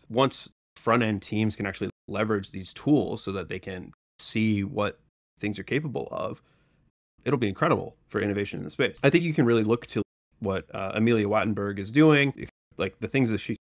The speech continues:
thinks about and the way that she talks about embeddings and a lot of other kind of, like, A I tools is really, like, this fresh take. And there's a lot of kind of designers and U I kind of specialists thinking in this space where they could think about, "Okay, what would it mean if we could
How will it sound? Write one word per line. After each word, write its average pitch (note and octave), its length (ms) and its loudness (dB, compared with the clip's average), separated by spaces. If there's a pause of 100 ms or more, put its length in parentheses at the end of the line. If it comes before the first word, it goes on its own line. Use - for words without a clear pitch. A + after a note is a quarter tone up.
thinks A2 220 -6
about G2+ 160 -4
and G2+ 100 -10
the G2 60 -6
way G2 120 -4
that F#2 120 -8
she F#2+ 340 -10
talks G#2 240 -10
about G2+ 320 -6 (680)
embeddings A#2 520 4
and G2+ 80 -6
a G2 40 -2
lot G2 140 -2
of G2 80 -2
other F#2+ 120 -4
kind F#2+ 200 -10
of, F#2+ 80 -6
like, F#2 160 -8
A G#2 180 0
I G2 120 2
tools C3+ 460 2 (280)
is A2+ 140 -2
really, C#3 280 2 (260)
like, G2 120 -2
this - 160 -8
fresh - 440 -6
take. C3+ 440 0
And G#2 320 -2
there's A2+ 140 0
a A#2 60 0
lot D3 160 4
of C3 100 2
kind G#2+ 120 -2
of G2+ 80 -6
designers G#2 580 -2
and G2+ 280 -6
U G#2 220 0
I G2+ 340 -2 (340)
kind G2 120 -8
of - 40 -14
specialists - 480 -2
thinking A#2+ 380 0
in G2+ 140 -6
this - 140 -10
space - 480 -4 (360)
where A2+ 120 2
they G#2+ 100 0
could G2+ 140 -6
think A#2+ 180 -4
about, G2 400 -6
"Okay, G2+ 360 -6 (140)
what A#2 260 0
would A#2+ 140 2
it G#2 140 -6
mean B2 440 4
if G#2 100 -2
we G#2+ 100 -2
could G#2 140 -8